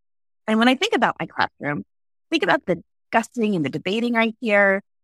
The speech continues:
and the cheers and the ahas that are occurring. Um, lots of questions from sixth graders, and I hear lots of answers, and I also hear laughter. And I was thinking about, like, how do I bring that joy?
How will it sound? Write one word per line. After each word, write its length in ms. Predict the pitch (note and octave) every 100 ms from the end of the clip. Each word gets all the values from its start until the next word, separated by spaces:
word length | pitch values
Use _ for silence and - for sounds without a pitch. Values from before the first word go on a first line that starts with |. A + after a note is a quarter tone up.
| _ -
and 100 | E3+
the 60 |
cheers 600 | - - - D4+ D4 C#4+ A#3+
and 100 | F#3+
the 100 | -
ahas 600 | G#3 A3 A3 F#3 G3+ A3
that 120 | A#3+
are 160 | B3+ B3+
occurring. 560 | C4 - B3+ B3+ C4 - _ _ _ -
Um, 220 | A3+ G3+ - _
lots 240 | A3+ C#4+ D#4
of 60 | -
questions 460 | - G#3+ - C4 B3
from 120 | C4
sixth 300 | - B3 -
graders, 460 | B3 A#3 A#3+ A#3+ A#3+
and 100 | F3+
I 40 |
hear 160 | A3 A#3+
lots 240 | A3+ G#3+
of 80 | A#3+
answers, 260 | G#3 G#3 B3+
and 80 | B3+
I 100 | D#4
also 180 | G4 F4+
hear 120 | D4
laughter. 680 | F#3+ A#2 - _ - - - _ _ _ _ -
And 100 | A#3+
I 40 |
was 80 | C4
thinking 240 | F4+ E4+ D4+
about, 200 | C#4+ -
like, 120 | B3+
how 200 | - F4+
do 120 | F4+
I 140 | D#4
bring 240 | C4+ D4+ C4+
that 140 | A#3+
joy? 460 | G#3+ A3 E3 E3+